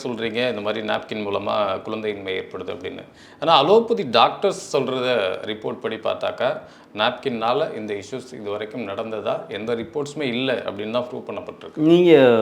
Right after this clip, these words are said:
Speaker 2: அது நம்ம கையில Google ஆண்டவர் இருக்கார் இல்லைங்களா, அவர்ட்ட போய் கேட்கலாம். இந்த மாதிரி நாப்கின் பயன்படுதுன்னு அதுல என்ன மா-, ஏன்னா எல்லா ஒரு ஆப்ஜெக்ட்லயும் ப்ளஸ் இருக்கு, மைனஸ் இருக்கு. அதுல போட்டு பார்க்கலாம். அதுல நாப்கின்னால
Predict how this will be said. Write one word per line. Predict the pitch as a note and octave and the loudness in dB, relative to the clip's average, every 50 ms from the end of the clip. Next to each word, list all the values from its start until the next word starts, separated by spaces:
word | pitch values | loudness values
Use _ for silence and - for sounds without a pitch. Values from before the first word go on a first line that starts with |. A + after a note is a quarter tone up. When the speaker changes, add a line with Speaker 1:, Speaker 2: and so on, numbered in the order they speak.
| G#2+ G#2+ G#2+ A2 A#2+ - - | 4 2 0 -2 -4 -6 -4
Speaker 2:
அது | C3 D3 D#3+ F#3 G#3 | -2 0 2 4 4
நம்ம | F#3 F3 E3 | 4 4 4
கையில | D3+ E3 D#3+ E3 D#3+ D#3 C#3 | 4 4 6 6 6 6 6
Google | C#3+ E3 E3+ F3 D3+ | 6 6 6 6 6
ஆண்டவர் | C#3+ C3 A#2+ A#2 A2+ | 4 4 2 2 0
இருக்கார் | A2 G#2 A2 G#2 G2+ G2 | 0 -2 -2 -4 -4 -6
இல்லைங்களா, | F#2+ F#2+ F#2+ G2+ A#2+ C3+ C3 A#2+ - - | -8 -6 -4 -2 -2 -2 -2 -6 -6 -4
அவர்ட்ட | A2+ A#2 C3 C#3 D3 | -2 -2 -2 -2 -2
போய் | D3+ D#3+ D3+ | -2 -2 -2
கேட்கலாம். | D#3 A#2+ A2+ A2+ G#2 G2 E2 - - - - D#3 | 0 -2 -2 -2 -4 -8 -8 -10 -16 -14 -8 -6
இந்த | A#2+ A#2+ A#2 | -4 -2 0
மாதிரி | A2+ A#2+ C3 B2+ A#2 | 0 0 0 2 2
நாப்கின் | A#2+ B2+ - - C3+ A#2+ A2+ | 0 0 0 0 0 0 0
பயன்படுதுன்னு | A2+ A2+ A2 G#2 G#2+ C3+ E3+ D#3+ C#3 | -2 -4 -4 -4 -2 -2 0 0 0
அதுல | C#3 C3+ C3 A#2+ | 2 2 2 4
என்ன | A#2+ C#3+ D#3+ G#3+ B3 B3+ | 4 4 4 4 4 4
மா-, | A#3 G#3+ | 4 4
ஏன்னா | C#3 D3 F3 A3+ A#3 D3 G#2+ | 4 4 4 4 4 4 4
எல்லா | A#2 A2+ C#3 F3+ A3 B3 A#3+ | 4 4 6 6 8 8 8
ஒரு | A#3 G#3+ G#3 F#3+ G3 F#3 F#3 F3+ F3 F3 E3 E3+ - - - - _ _ - - | 10 10 10 10 10 8 8 8 8 6 4 4 0 -8 -16 -20 _ _ -4 2
ஆப்ஜெக்ட்லயும் | - D3 D#3 C#3+ D3 D3 - - A#2+ A#2 B2+ D#3 - - - - - - _ - | 4 4 4 4 4 2 2 2 2 2 0 0 -2 -4 -10 -16 -20 -18 _ 2
ப்ளஸ் | D3+ D3 - - - | 4 6 6 8 8
இருக்கு, | E3 G3+ - D3+ D#3 | 6 6 6 4 4
மைனஸ் | C3+ A#2 A#2+ A#2+ A#2 - | 2 2 2 0 0 -2
இருக்கு. | A#2 G#2 G2 - F#2+ - - - - - - - | -2 -4 -4 -6 -10 -14 -16 -20 -20 -20 -6 2
அதுல | - C3 D3 D#3 D#3 | 6 6 8 8 6
போட்டு | D#3 F3+ G3 - - | 6 4 4 4 4
பார்க்கலாம். | - C3 A#2+ B2 - G#2+ G#2 G#2+ - - - - - - _ - - - | 4 4 4 4 4 0 -2 -4 -6 -10 -18 -20 -20 -20 _ -18 -4 0
அதுல | D3 C#3+ C#3 C3+ | 4 4 6 8
நாப்கின்னால | C3+ C3+ D#3 E3+ E3+ - D3 C3 A#2+ A#2+ A#2 A#2 A2+ A2+ B2+ | 8 8 8 6 6 4 4 4 4 2 2 2 2 2 2